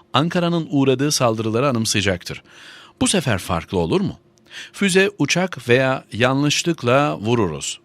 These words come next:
Başa dönelim. Moskova ve Washington'ın arası nasıl? Şu an iyi değil ama başta koyduğumuz şerhin içinde mi yoksa dışında mı bu gerginlik? Rusya ve Amerika'nın Orta Doğu satrancı, Moskova'nın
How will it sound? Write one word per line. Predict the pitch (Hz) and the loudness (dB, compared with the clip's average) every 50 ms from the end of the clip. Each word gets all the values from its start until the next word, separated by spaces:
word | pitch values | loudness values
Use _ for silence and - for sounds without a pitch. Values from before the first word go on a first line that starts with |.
| _ _ _ - | _ _ _ 0
Başa | 160 185 185 - 170 139 | 2 4 4 4 2 2
dönelim. | 120 101 90 80 73 65 - - - - - - - | 2 0 -2 -4 -6 -8 -12 -16 -20 -20 -20 -10 -4
Moskova | 127 135 170 185 175 - - 247 254 226 220 202 | 0 2 2 2 2 0 0 0 0 2 2 2
ve | 196 | 2
Washington'ın | 175 147 151 185 185 - 156 139 - 127 113 107 107 - - _ - | 2 2 0 0 0 0 -2 -2 -2 -2 -2 -2 -4 -6 -10 _ 2
arası | - 151 147 120 110 - - 139 | 4 4 6 4 4 4 2 2
nasıl? | 104 90 - - - - _ _ _ - - - - - - | 2 2 0 -4 -8 -12 _ _ _ -20 -20 -20 -20 -10 -4
Şu | - - 226 214 | 0 4 4 6
an | 185 151 131 | 6 4 2
iyi | 113 143 202 110 | 0 -2 -2 -2
değil | 190 135 92 - - _ _ - | -4 -4 -6 -6 -12 _ _ -2
ama | 127 127 127 110 90 85 | 0 0 0 0 -2 -2
başta | 113 123 123 - 170 170 | -2 -2 -2 0 0 0
koyduğumuz | - - 131 120 110 117 107 104 104 104 | 0 0 0 0 2 0 0 0 -2 -2
şerhin | - - - 113 104 101 95 101 101 104 - - | -4 -2 0 0 0 0 0 -2 -6 -6 -6 -6
içinde | 127 117 - 135 120 110 101 92 | -4 -2 -2 0 0 0 0 0
mi | 90 95 | 0 2
yoksa | 107 104 - - 104 92 | 0 0 0 -2 -6 -4
dışında | 127 - - 139 135 127 117 | -2 -2 0 0 0 0 0
mı | 113 135 135 120 | 0 -2 -2 -2
bu | 120 | -4
gerginlik? | 110 101 95 92 90 85 82 82 73 69 - - - _ - - - - - - - - | -2 -2 -2 -2 -2 -4 -8 -10 -10 -10 -12 -16 -20 _ -20 -18 -16 -16 -16 -14 -6 -2
Rusya | 156 226 277 - - 202 190 180 | -2 0 0 0 0 0 0 0
ve | 180 175 | 0 -2
Amerika'nın | - - 143 147 175 196 214 - 156 147 151 147 | -2 -2 0 2 2 0 0 0 0 0 0 0
Orta | 139 135 135 - 175 170 | 0 -2 -2 -2 -2 0
Doğu | 151 139 131 | 0 0 0
satrancı, | - - 117 110 - 123 113 107 95 87 82 - - _ - - - - - - - | 0 -2 -4 -2 -2 0 0 0 0 -2 -4 -6 -10 _ -20 -20 -20 -20 -12 -4 2
Moskova'nın | 92 107 135 135 - - 202 202 190 185 180 180 165 | 4 6 6 4 4 0 0 2 2 2 2 0 -2